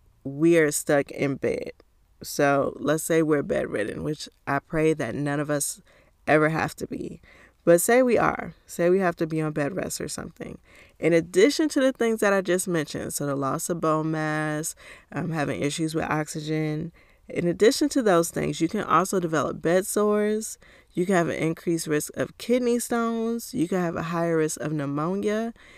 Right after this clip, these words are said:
And it actually causes structural changes to your brain tissue. And that's just the tip of the iceberg. There is so much more that it does when you are stagnant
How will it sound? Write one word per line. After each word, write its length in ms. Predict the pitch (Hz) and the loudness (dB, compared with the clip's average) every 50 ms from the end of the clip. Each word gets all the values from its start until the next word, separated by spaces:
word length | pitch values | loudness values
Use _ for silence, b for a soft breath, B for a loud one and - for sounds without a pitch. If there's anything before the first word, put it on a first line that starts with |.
| B B B B | B B B B
And 140 | 175 175 180 | 4 4 4
it 100 | 170 - | 4 2
actually 400 | - 170 180 196 196 - 233 220 | 2 0 0 0 0 -2 -4 -4
causes 400 | - 208 185 185 180 175 165 160 | -2 -2 -2 -2 -2 -2 -2 -4
structural 480 | - - - 160 165 170 - - 165 156 | -4 -2 0 2 0 0 0 0 -2 -2
changes 440 | - - 190 165 170 160 160 160 - | -2 -2 0 0 0 0 0 -2 -2
to 140 | - 170 151 | -2 -2 -2
your 140 | 151 147 135 | 0 -2 -2
brain 340 | 151 - 147 156 165 170 170 | -2 -2 0 2 2 0 0
tissue. 600 | - - 151 - - - - - - - - - B B B B B B B B _ _ _ _ _ _ | -2 -6 -8 -8 -8 -8 -8 -8 -8 -8 -10 -14 B B B B B B B B _ _ _ _ _ _
And 140 | 156 156 170 | 0 2 4
that's 200 | 180 214 247 - | 4 2 0 2
just 200 | - 220 196 - | 2 2 2 2
the 80 | 170 156 | 0 -4
tip 240 | - 180 160 160 160 | -2 -2 0 0 0
of 80 | 131 | -2
the 120 | - - - | -2 -2 -2
iceberg. 540 | - 127 143 - - - - - - 160 | -2 -2 -4 -4 -6 -6 -6 -6 -6 -6
There 160 | - 143 147 131 | -4 -4 -2 0
is 220 | 131 160 160 156 | 0 0 0 -2
so 960 | - - - - - - 143 147 151 156 156 156 160 160 156 151 151 202 294 277 | -2 -4 -4 -4 -4 -2 0 0 2 4 4 4 4 4 2 2 0 -4 -8 -12
much 460 | 247 165 147 143 143 156 - - - | -8 -6 -4 -2 -2 -4 -4 -6 -6
more 400 | - 147 151 147 143 139 135 123 | -4 -2 -2 0 0 0 0 -2
that 160 | - 143 - | -2 -4 -2
it 260 | - - 143 - 196 156 | -2 -2 -4 -4 -4 -4
does 540 | - 139 143 131 131 - - 143 - - | -2 0 0 0 0 -2 -4 -4 -6 -8
when 300 | 175 160 151 151 151 151 | -6 -4 -2 -2 0 0
you 120 | 147 147 - | -2 -2 -2
are 140 | - 135 139 | -4 -4 -4
stagnant 720 | - - - - 143 147 156 160 165 175 175 175 - | -4 -6 -4 -2 0 0 0 0 0 -2 -2 -4 -6